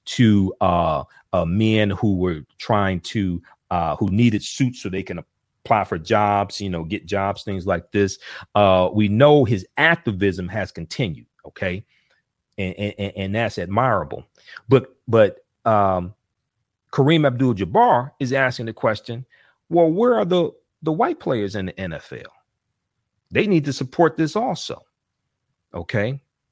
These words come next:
Jovan on Facebook said, "People tend not to realize that the N F L is simply another gigantic corporate institution.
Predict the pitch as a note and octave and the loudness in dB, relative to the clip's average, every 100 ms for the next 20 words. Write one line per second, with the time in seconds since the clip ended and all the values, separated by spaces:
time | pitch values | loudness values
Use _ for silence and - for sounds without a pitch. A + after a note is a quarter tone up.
0 | _ _ _ - - - A#2 G2 B2+ B2+ | _ _ _ -20 -8 2 2 4 4 4
1 | A#2 G2 G#2 - B2+ G2+ A2+ - A2+ - | 0 -4 -6 -4 -4 -2 -4 -4 -6 -4
2 | D3+ A#2 - C#3+ A#2+ B2 A#2+ G2 G#2+ D3+ | -4 -6 -6 -4 -2 -2 -2 -4 0 0
3 | B2 G#2+ G#2 F#2+ G2 C3 A#2+ A#2+ A2 - | 2 0 0 -4 -4 -6 -4 -2 -2 0
4 | B2 A#2 F#2 - C3+ A#2 G#2+ F#2+ G#2 A2+ | 2 2 0 -4 -4 -2 -2 -2 0 0
5 | G#2 F2+ F#2 F2 G#2+ A2+ G2+ - C3 A#2 | 0 0 -2 -2 -2 -2 -4 -2 0 2
6 | G#2 G#2 - - - D3 C#3 C#3 C#3 | 0 -2 -8 -6 0 2 2 0 0